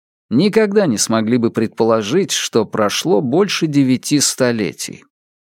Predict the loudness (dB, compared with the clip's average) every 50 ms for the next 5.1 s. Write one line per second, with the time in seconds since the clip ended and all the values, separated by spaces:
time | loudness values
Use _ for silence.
0 | _ _ _ _ -2 0 0 2 4 2 2 2 2 2 2 2 4 4 4 2
1 | 4 2 2 0 0 2 2 0 2 4 4 4 4 4 2 0 2 4 4 4
2 | 4 2 0 0 0 -2 0 2 2 2 4 2 2 0 -2 -2 -2 0 0 2
3 | 2 2 2 2 2 2 2 4 4 2 2 0 0 2 2 2 0 0 -2 2
4 | 2 4 4 4 4 4 4 2 0 -2 0 0 0 -2 0 0 2 2 2 -2
5 | -6